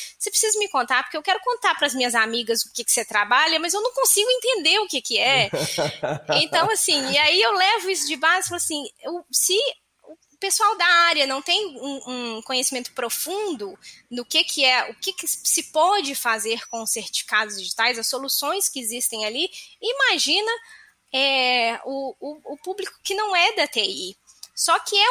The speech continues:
Speaker 1: um conhecimento que precisa ser divulgado, porque a segurança, a gente tá
Speaker 2: Com
Speaker 1: falando da
Speaker 2: certeza.
Speaker 1: segurança digital, né? A gente tá falando
Speaker 2: Com
Speaker 1: de
Speaker 2: certeza.
Speaker 1: criptografia, então, é, a gente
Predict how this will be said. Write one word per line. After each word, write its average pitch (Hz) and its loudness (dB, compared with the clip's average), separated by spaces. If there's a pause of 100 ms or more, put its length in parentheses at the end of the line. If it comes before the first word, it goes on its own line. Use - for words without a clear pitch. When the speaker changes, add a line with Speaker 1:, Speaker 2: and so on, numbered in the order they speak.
Speaker 1:
um 480 -4
conhecimento 311 -2
que - -4
precisa 381 2
ser 262 0
divulgado, 220 -2
porque - -12
a 285 2
segurança, 370 0
a 240 -8
gente 269 -4
tá 330 -2
Speaker 2:
Com - -4
Speaker 1:
falando 370 0
da 453 -2
Speaker 2:
certeza. - 0
Speaker 1:
segurança 254 0
digital, 208 -6 (1080)
né? 247 -4
A 277 -2
gente 269 0
tá 269 0
falando 330 -2
Speaker 2:
Com 403 -2
Speaker 1:
de - 2
Speaker 2:
certeza. 370 2
Speaker 1:
criptografia, 349 0 (360)
então, 311 0
é, 240 2
a 254 0
gente 285 -4